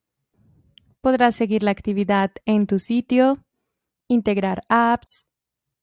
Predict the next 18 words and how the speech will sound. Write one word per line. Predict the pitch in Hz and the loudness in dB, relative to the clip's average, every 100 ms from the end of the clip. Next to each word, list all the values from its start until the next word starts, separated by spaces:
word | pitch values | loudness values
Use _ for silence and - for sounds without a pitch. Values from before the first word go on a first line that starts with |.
| _ _ _ _ _ _ _ | _ _ _ _ _ _ _
crear | 214 208 196 | -2 0 0
un | 185 | -2
formulario. | - 185 185 185 226 233 240 240 233 _ _ _ _ _ _ _ _ _ _ _ _ _ _ _ _ _ _ _ _ _ _ _ _ _ _ _ - | -4 -4 -2 0 0 0 0 -2 -6 _ _ _ _ _ _ _ _ _ _ _ _ _ _ _ _ _ _ _ _ _ _ _ _ _ _ _ -2
Desde | 233 208 | 0 0
aquí | 208 214 | -2 -2
podrás | 202 196 196 - | 0 0 -2 -4
crear | - 190 185 | -6 -4 -4
la | 190 | -6
campaña, | 180 180 175 226 240 247 240 240 240 _ _ _ _ _ _ _ _ | -8 -8 -2 0 0 0 -2 -4 -6 _ _ _ _ _ _ _ _
construir | - 269 - 233 214 | 2 2 2 2 2
la | 202 | 2
automatización | 196 202 190 185 202 - 185 233 233 240 262 - _ _ _ _ _ _ _ _ _ _ _ _ _ _ _ _ | 0 0 -2 -2 -6 -6 -6 0 2 2 -2 -6 _ _ _ _ _ _ _ _ _ _ _ _ _ _ _ _
y | 277 | 2
administrar | 311 311 285 247 - 214 196 | 2 2 0 0 0 0 0
los | - 226 226 | 0 2 2
ciclos | - 208 202 185 | 2 -2 -2 -2
de | 196 | 0
ventas. | 247 247 233 262 - - | -2 -2 -2 -4 -8 -20